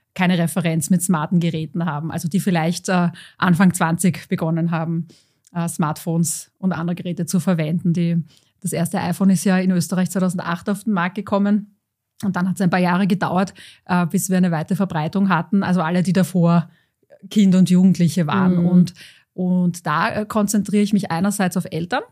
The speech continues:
Speaker 1: um die dabei zu unterstützen, äh, ihre Kids da, ähm, bei einer bewussten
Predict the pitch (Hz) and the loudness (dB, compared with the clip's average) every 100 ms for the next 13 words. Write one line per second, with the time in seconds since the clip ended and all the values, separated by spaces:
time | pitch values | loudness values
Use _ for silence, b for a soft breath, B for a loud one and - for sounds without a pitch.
0 | _ _ _ - 208 196 190 185 170 - | _ _ _ -2 0 2 0 0 -2 2
1 | 202 202 202 - 208 - 220 214 214 B | 0 0 -2 -2 -4 -2 0 0 -2 B
2 | B - 185 180 185 196 202 202 220 208 | B -6 -2 -2 0 0 -2 -2 -2 -2
3 | - - - _ - 190 180 185 190 - | -6 -8 -10 _ -6 -2 0 0 -4 -8
4 | - 185 180 170 170 - - 175 175 175 | -8 -4 -4 -6 -8 -12 -2 0 0 0
5 | 180 202 208 - 208 208 202 208 208 | 0 0 -2 -2 2 4 4 2 -2